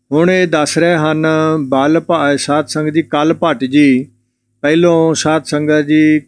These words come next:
ਇਸੇ ਤਰ੍ਹਾਂ ਕੀਰਤ ਭੱਟ, ਫਿਰ ਇਸੇ ਤਰ੍ਹਾਂ ਸਾਧ ਸੰਗਤ ਜੀ, ਇਸੇ ਤਰ੍ਹਾਂ ਕੱਲ ਭੱਟ, ਇਹ ਹੁਣ ਦੱਸ ਰਹੇ ਹਨ, "ਮਨ ਬਿਸਾਸ ਪਾਇਓ।"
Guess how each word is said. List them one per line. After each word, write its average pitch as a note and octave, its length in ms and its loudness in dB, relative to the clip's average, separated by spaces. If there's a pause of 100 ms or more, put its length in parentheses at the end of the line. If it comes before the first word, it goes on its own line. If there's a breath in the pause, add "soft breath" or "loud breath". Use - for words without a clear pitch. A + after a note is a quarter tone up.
(120)
ਇਸੇ D3+ 400 0
ਤਰ੍ਹਾਂ D3 440 0
ਕੀਰਤ D3 480 -4
ਭੱਟ, D3 440 -4 (1040)
ਫਿਰ D#3 240 0
ਇਸੇ D#3+ 300 0
ਤਰ੍ਹਾਂ D#3 220 -4
ਸਾਧ D3 300 -4
ਸੰਗਤ C#3 360 -4
ਜੀ, D3 300 0
ਇਸੇ C#3+ 220 -2
ਤਰ੍ਹਾਂ C#3+ 220 -4
ਕੱਲ C#3+ 320 -2
ਭੱਟ, C#3+ 680 0 (500)
ਇਹ E3 100 2
ਹੁਣ D#3+ 180 0
ਦੱਸ C3+ 320 -2
ਰਹੇ D#3 160 2
ਹਨ, C#3 480 0 (440)
"ਮਨ D#3+ 320 2
ਬਿਸਾਸ D#3 760 0
ਪਾਇਓ।" C#3 540 0